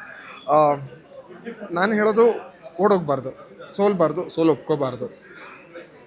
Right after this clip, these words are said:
ಹೌದು, ಅಂದ್ರೆ ಇದು ನನಗೂ ಅನ್ವಯಿಸುತ್ತೆ. ಅಂದ್ರೆ ನಾನು ಏನಕ್ಕೆ ಆ್ಯಕ್ಟಿಂಗ್ ಕಂಟಿನ್ಯೂ ಮಾಡಿಲ್ಲ ಅಂತ ಎಷ್ಟೋ ಜನ ನನಗೆ ಪ್ರಶ್ನೆ ಕೇಳ್ತಾರೆ, "ಅವಕಾಶ ಸಿಗದೇ ಇದ್ರೂ ಕೂಡ ನೀನು ಕಾಯ್ಬೇಕಿತ್ತು ಅವಕಾಶಕ್ಕೆ" ಅಂತ. But ನನ್ನ ಉದ್ದೇಶ ಇದ್ದಿದ್ದು ನಾನು ಬೇರೆಯವ್ರಿಗೆ ಅವಕಾಶ ಮಾಡೋ ಲೆವೆಲ್‌ಗೆ ನಾನು ಬೆಳಿಬೇಕು ಅಂತ. ಆ ಒಂದು ಕಾರಣಕ್ಕೆ ನಾನು ಟೆಕ್ನಿಷಿಯನ್ ಆದೆ.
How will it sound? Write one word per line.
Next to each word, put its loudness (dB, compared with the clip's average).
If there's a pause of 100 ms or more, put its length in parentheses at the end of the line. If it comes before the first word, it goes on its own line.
(160)
ಹೌದು, 4
ಅಂದ್ರೆ 0
ಇದು 0
ನನಗೂ 0
ಅನ್ವಯಿಸುತ್ತೆ. -2
ಅಂದ್ರೆ 0
ನಾನು 2
ಏನಕ್ಕೆ 2
ಆ್ಯಕ್ಟಿಂಗ್ 0
ಕಂಟಿನ್ಯೂ 0
ಮಾಡಿಲ್ಲ 2
ಅಂತ 0
ಎಷ್ಟೋ 0
ಜನ 0
ನನಗೆ 0
ಪ್ರಶ್ನೆ -4
ಕೇಳ್ತಾರೆ, -2
"ಅವಕಾಶ -4
ಸಿಗದೇ -4
ಇದ್ರೂ 0
ಕೂಡ -2
ನೀನು -2
ಕಾಯ್ಬೇಕಿತ್ತು -2
ಅವಕಾಶಕ್ಕೆ" -4
ಅಂತ. -10 (460)
But 0
ನನ್ನ 0
ಉದ್ದೇಶ -2
ಇದ್ದಿದ್ದು 0
ನಾನು -4
ಬೇರೆಯವ್ರಿಗೆ -2
ಅವಕಾಶ -6
ಮಾಡೋ -2
ಲೆವೆಲ್‌ಗೆ 0
ನಾನು -6
ಬೆಳಿಬೇಕು -6
ಅಂತ. -16
ಆ -2
ಒಂದು -4
ಕಾರಣಕ್ಕೆ -6
ನಾನು -10
ಟೆಕ್ನಿಷಿಯನ್ -8
ಆದೆ. -4